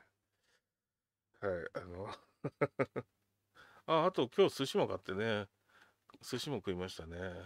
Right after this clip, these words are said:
僕はハンバーグ弁当ですけどね。うーん。いや、本当にね、あの、おめでたいなと思って。全然おめでたくなくてさ、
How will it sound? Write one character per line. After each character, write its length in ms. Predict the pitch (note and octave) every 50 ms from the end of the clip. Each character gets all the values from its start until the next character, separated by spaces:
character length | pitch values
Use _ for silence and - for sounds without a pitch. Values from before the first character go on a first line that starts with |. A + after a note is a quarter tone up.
| - - _ _ _ _ _ _ _ _ _ _ _ - -
僕 220 | D3 E3 F3 - A#2
は 80 | F#2+
ハ 120 | - G#2 G2
ン 80 | G2+
バ 100 | G2+ G#2+
ー 20 | G#2+
グ 80 | A2
弁 160 | G#2+ G#2 G2+
当 100 | - D2+
で 100 | - -
す 100 | - -
け 80 | - -
ど 60 | - F#2+
ね。 260 | F#2+ G#2 G#2 G#2 G2+ - _ _ _ _ _ _ _ _ _ - _ _ _ _ _ _ -
う 40 | F#2
ー 40 |
ん。 800 | F#2 F2+ F2+ F2 E2+ E2+ E2 D#2+ D#2+ D#2 D#2+ D#2 D#2 D2+ D2+ D2+ D2+ D2+ D2+ D2+ E2 F#2+ G2 F#2 - A2 A2+ - _ _ _ _ _ _ _ _ _ _ _ _ _ _ _ _ _ _ _ _ _ _ _ _ _ _ - - _ _ _ _ _ _ _ _ _ _ _ _ _ _ _ _ _ _ _ _ - - - - - - _ _ _ -
い 20 |
や、 60 | D#3
本 180 | - D3+ D#3+ D#3+
当 120 | - E3+
に 100 | F3+ F3+
ね、 220 | F#3 F#3 F3 B2+ - -
あ 120 | - B2
の、 200 | C#3 C#3 D3 D3
お 40 | C#3
め 100 | C#3 D3+
で 80 | E3 E3
た 140 | - F#3
い 40 | F#3
な 160 | D#3 D#3 D#3
と 80 | D#3 D#3
思 100 | C3+ A2+
っ 20 |
て。 300 | E2+ - - F#2 E2 - - _ _ _ _ _ - - - - - - - - - - - - _
全 300 | - C3 D3 D#3+ F3 F#3
然 180 | F3 F#3 F#3 F3+
お 140 | F3 D#3+ D#3+
め 80 | D#3+ D#3+
で 40 |
た 100 | - -
く 160 | D3 - - -
な 100 | G#2+ G#2+
く 80 | -
て 140 | - - -
さ、 140 | - -